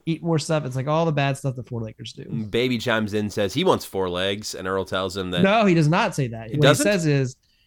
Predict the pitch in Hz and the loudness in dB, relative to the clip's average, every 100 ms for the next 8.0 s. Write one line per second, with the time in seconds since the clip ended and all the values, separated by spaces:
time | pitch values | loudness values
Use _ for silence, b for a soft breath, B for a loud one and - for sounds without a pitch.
0 | _ 170 180 226 220 175 165 156 302 202 | _ 2 4 2 0 0 -2 0 0 -2
1 | - 131 117 110 104 101 143 - b b | -2 -6 -6 -8 -14 -16 -16 -16 b b
2 | b b b - 143 139 139 - 160 165 | b b b -2 0 0 -2 -2 0 0
3 | 139 135 180 185 180 170 165 131 - 202 | 0 0 2 4 4 4 2 -2 -2 0
4 | 151 123 120 123 131 131 143 147 175 170 | 0 -2 -4 -6 -4 -2 -2 -2 0 2
5 | 170 156 220 208 170 160 156 - 311 156 | 2 0 0 0 0 0 -2 -4 -4 -4
6 | 113 113 110 113 - 139 131 123 - - | -4 -8 -12 -16 -10 -4 -4 -4 -10 -12
7 | 127 123 120 135 131 - 131 120 120 | -8 -6 -2 -2 -2 -2 -2 -2 -4